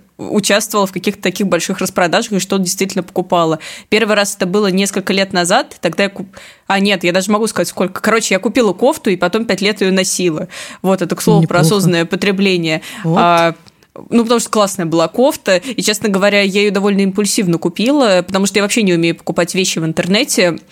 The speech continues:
Speaker 1: Они все время то малы, то велики, то они вообще не на меня сшиты. У меня какое-то странное представление о своем теле. В общем, а, <laughs> ни разу еще одежда, которую я покупала, не подходила, а с этой кофтой все удалось.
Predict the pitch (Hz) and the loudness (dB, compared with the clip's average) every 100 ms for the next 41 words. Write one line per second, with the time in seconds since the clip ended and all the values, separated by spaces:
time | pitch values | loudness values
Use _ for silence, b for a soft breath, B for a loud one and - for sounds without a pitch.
0 | b - 196 226 233 202 226 214 220 208 | b -2 0 2 2 2 2 4 4 4
1 | 196 196 202 214 220 202 - 185 196 214 | 2 2 2 2 2 -2 0 0 2 0
2 | 214 202 233 214 202 202 208 208 - 214 | 0 0 2 4 4 4 2 0 0 0
3 | 180 175 190 233 214 - 247 208 180 175 | 2 0 2 0 0 0 0 0 -2 -2
4 | 202 196 220 175 170 185 180 175 240 302 | 0 0 0 0 0 0 0 0 0 2
5 | 202 185 - 202 185 B 311 254 196 196 | 0 0 0 0 -2 B -8 0 4 4
6 | 190 196 208 240 240 254 240 208 151 214 | 4 2 0 0 2 2 2 0 0 2
7 | 214 226 190 196 196 196 - - 226 208 | 2 2 0 0 0 -2 -2 0 2 2
8 | 202 202 170 202 277 302 247 208 208 - | -2 0 0 2 2 0 0 -2 -2 -2
9 | 240 - - 202 208 208 202 196 151 - | -4 -4 -4 0 0 2 2 0 -2 -4